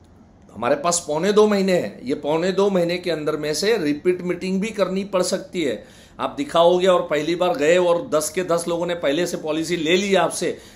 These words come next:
ऐसा नहीं होगा। जो तीस लोगों को मिले, तीस हजार की इनकम वाले, तीस हजार का प्रीमियम देने वाले,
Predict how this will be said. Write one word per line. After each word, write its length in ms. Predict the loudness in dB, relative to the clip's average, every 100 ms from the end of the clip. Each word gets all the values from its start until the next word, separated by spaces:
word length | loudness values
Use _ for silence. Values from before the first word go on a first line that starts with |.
| -8
ऐसा 180 | -2 -2
नहीं 160 | 0 2
होगा। 340 | 2 0 -4 -10 -20 -20 -20
जो 300 | -2 4 4 4
तीस 220 | -2 -6 -2
लोगों 280 | -2 0 -2
को 140 | -4
मिले, 380 | -4 -2 0 0 -2 -10 -20 -8
तीस 220 | -2 0
हजार 320 | 2 2 0
की 180 | 0 -4
इनकम 400 | -6 -4 -6 -6
वाले, 280 | -4 -2 -2
तीस 280 | -2 -6 -4
हजार 240 | -2 -2
का 100 | -2
प्रीमियम 440 | -6 -6 -4 -4 -2
देने 200 | -4 -4
वाले, 340 | -4 -4 -4